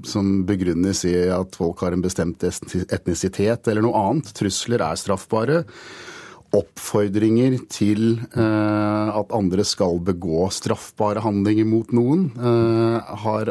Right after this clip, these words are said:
alltid vært straffbart, og bør ikke minst være det hvis oppfordringen er begrunnet i at noen er av en bestemt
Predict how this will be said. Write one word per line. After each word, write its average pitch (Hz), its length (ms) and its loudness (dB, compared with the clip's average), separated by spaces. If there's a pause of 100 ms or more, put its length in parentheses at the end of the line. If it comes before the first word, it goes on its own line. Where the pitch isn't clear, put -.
alltid 98 320 0
vært 107 160 -2
straffbart, 139 640 -2
og 120 300 -2
bør 110 180 0
ikke 104 160 -2
minst 107 400 2
være 95 240 2
det 104 160 2
hvis 98 160 0
oppfordringen 95 640 0
er 95 80 0
begrunnet 92 640 0
i 87 80 4
at 92 160 0
noen 90 480 2
er 90 240 -2
av 90 80 -2
en 92 160 -2
bestemt 92 320 -2